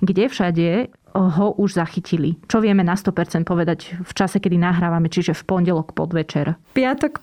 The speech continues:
Speaker 2: prvý prípad nákazy ohlásilo Belgicko. V sobotu sa pridali Veľká Británia, Nemecko a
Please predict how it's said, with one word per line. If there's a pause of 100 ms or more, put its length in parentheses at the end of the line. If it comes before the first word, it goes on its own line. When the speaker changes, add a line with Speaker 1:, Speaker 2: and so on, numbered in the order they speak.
(100)
Speaker 2:
prvý
prípad
nákazy
ohlásilo
Belgicko.
V
sobotu
sa
pridali
Veľká
Británia,
Nemecko
a